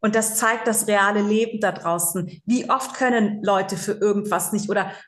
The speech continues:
können das nicht alleine durch irgendwelche Suggestion oder was weiß ich dann ändern? Ähm, da muss man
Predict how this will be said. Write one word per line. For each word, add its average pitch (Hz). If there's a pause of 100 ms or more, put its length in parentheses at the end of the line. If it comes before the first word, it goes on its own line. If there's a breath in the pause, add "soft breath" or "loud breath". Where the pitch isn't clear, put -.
können 233
das 196
nicht 214
alleine 185
durch 202
irgendwelche 196
Suggestion 226
oder 202
was 196
weiß 190
ich 220
dann 185
ändern? 185 (280 loud breath)
Ähm, 208
da 196
muss 214
man 196